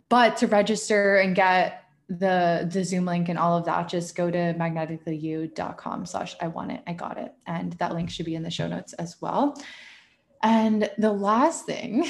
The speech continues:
<laughs> that my inner voice shared with me was that this is, like, removing an entire program from my brain. Like, it's giving me an opportunity to. It's like the old progr-, this, like, poked the old program to the surface. It's like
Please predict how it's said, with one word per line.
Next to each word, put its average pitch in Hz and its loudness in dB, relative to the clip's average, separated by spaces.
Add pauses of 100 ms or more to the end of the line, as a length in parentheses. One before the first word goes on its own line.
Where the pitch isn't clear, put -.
(120)
<laughs> - -18
that 180 2
my 202 0
inner 170 -2
voice 165 -8
shared 175 -8
with 175 -10
me 175 -4
was 185 -4
that 170 -2
this 170 -4
is, 180 -6
like, 196 -6
removing 170 -2
an 175 -2
entire 165 -6
program 160 -8
from 156 -8
my 151 -10
brain. - -8
Like, 175 -2
it's 170 -2
giving 185 -2
me 190 -4
an 180 -6
opportunity 160 -6 (100)
to. - -10 (500)
It's 196 -6
like 175 -2
the 196 2
old 202 0
progr-, 170 -4
this, 196 -2
like, 202 2
poked - -4
the 185 -2
old 165 -4
program 156 -2
to 170 -10
the 160 -8
surface. - -10 (120)
It's 208 -4
like 196 -4